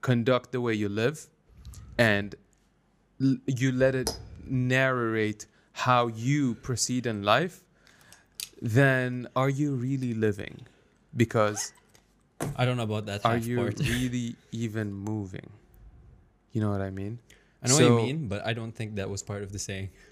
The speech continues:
Speaker 2: The, the, the, are you really, really
Speaker 1: I'm not talking about the guy who you're talking about. I'm talking about whoever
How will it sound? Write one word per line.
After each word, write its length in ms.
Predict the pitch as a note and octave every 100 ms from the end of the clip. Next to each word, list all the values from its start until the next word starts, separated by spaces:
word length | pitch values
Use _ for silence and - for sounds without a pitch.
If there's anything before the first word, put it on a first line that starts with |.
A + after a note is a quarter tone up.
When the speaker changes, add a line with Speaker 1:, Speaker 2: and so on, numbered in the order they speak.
| _ _ _ _ _ _ - -
Speaker 2:
The, 260 | F#2+ F2+ F2+
the, 360 | F#2 F2+ F#2 F2+
the, 220 | F2+ F2+ -
are 80 | G2
you 140 | G2
really, 240 | G2 F#2+ - G#2+
really 200 | G2+ D#3
Speaker 1:
I'm 80 |
not 180 | E3 F#3
talking 200 | F#3+ F3+
about 240 | E3+ C#3+ B2+
the 100 | C3
guy 200 | C3+ B2+
who 160 | B2+
you're 140 | A#2+ A#2
talking 280 | A#2+ G#2+
about. 180 | G2+ F#2+ A2+
I'm 40 |
talking 220 | C3+ D#3
about 200 | D#3 B2
whoever 540 | B2 C3 C3 A#2+ A2